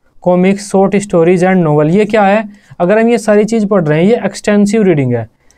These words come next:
इनसे हमें आनंद की प्राप्ति होगी और एक्सटेंसिव रीडिंग में हमें आनंद की प्राप्ति होती है। तो ये आज की हमारी क्लास थी, आज का हमारा टॉपिक था। I hope सीटैट के इस टॉपिक को आप समझ पाए होंगे। वीडियो अच्छी लगी हो,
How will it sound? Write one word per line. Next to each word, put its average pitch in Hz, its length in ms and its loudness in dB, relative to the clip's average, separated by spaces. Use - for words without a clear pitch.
इनसे 190 320 0
हमें 220 200 0
आनंद 196 360 0
की 202 100 0
प्राप्ति 196 400 -4
होगी 151 220 -2
और 185 180 -2
एक्सटेंसिव 196 540 -2
रीडिंग 170 280 0
में 175 80 0
हमें 190 160 0
आनंद 175 340 -4
की 160 100 -4
प्राप्ति 143 380 -6
होती 120 320 -18
है। - 60 -20
तो 170 60 0
ये 185 60 2
आज 190 220 0
की 220 80 -4
हमारी 220 260 -2
क्लास 190 360 0
थी, 240 320 -4
आज 180 200 0
का 214 120 -2
हमारा 208 220 0
टॉपिक 156 400 -4
था। 143 320 -8
I 185 140 0
hope 190 220 2
सीटैट 190 440 -2
के 220 120 -2
इस 208 200 -2
टॉपिक 160 360 -4
को 202 120 -2
आप 202 140 0
समझ 170 280 -2
पाए 127 240 -4
होंगे। 120 320 -8
वीडियो 185 260 2
अच्छी 247 240 -4
लगी 233 240 0
हो, 247 220 -2